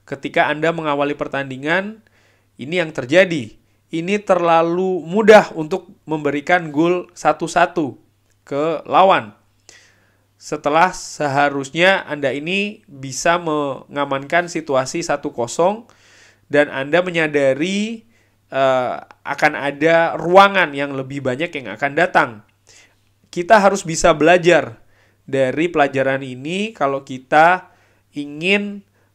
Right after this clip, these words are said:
eh, apa namanya, mengalahkan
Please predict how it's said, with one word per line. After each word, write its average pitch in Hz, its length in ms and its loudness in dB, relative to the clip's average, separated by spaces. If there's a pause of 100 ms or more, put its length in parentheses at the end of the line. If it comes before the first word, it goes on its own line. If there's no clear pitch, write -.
(100)
eh, 131 480 -2
apa 151 320 -6
namanya, 151 480 -4
mengalahkan 147 880 0